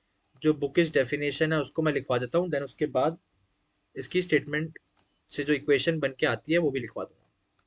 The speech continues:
Varignon theorem states that, Varignon theorem states that the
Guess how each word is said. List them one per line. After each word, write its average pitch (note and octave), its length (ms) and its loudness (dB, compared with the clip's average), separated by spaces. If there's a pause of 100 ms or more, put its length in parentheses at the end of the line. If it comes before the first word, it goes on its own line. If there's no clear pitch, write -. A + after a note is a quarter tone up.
(400)
Varignon D3+ 500 2 (960)
theorem C3+ 420 2 (1600)
states E3+ 420 6
that, G#2+ 300 -2 (1200)
Varignon D3+ 480 0
theorem B2+ 420 0
states D#3+ 540 2 (180)
that A#2+ 400 -2 (1300)
the C3 320 2